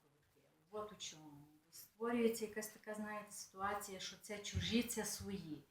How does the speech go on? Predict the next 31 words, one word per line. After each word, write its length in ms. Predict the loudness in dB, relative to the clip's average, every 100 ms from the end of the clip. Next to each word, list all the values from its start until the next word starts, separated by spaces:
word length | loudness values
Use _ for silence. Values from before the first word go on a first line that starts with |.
| _ _ _
Ти 160 | 12 12
добрий, 440 | 12 12 12 12
ти 140 | 10
недобрий. 580 | 10 8 4 4 4 0
Ти 180 | 8 8
служиш 460 | 12 12 12 12 8
мені, 260 | 12 12
ти 120 | 12 6
слухаєш 460 | 8 10 10 10
мене, 300 | 2 6 8
значить, 400 | 8 4 0 10
ти 260 | 12 12 12 -2 8
мені 520 | 12 12 12 12 4 -10 12
приємлемий. 720 | 12 12 12 8 6 4 2
А 60 | 8
ти 160 | 12
виконуєш 580 | 12 12 12 12 12 12
роботу, 360 | 10 12 12 12
вимагаєш 540 | 10 10 12 12 12
з 40 | 8
мене, 240 | -2 -4
значить, 320 | -6 -4 -2
ти 80 | 10
нехороший. 680 | 12 12 6 -4 -8 -12 -14 _ _ _ _ _
От 180 | -6 -6
яка 180 | -10 -16
роз-, 380 | -20 -20 _ -20
от 80 |
в 20 | -20
чому 200 | -20 -20 -20 _
проблема. 260 | _ -20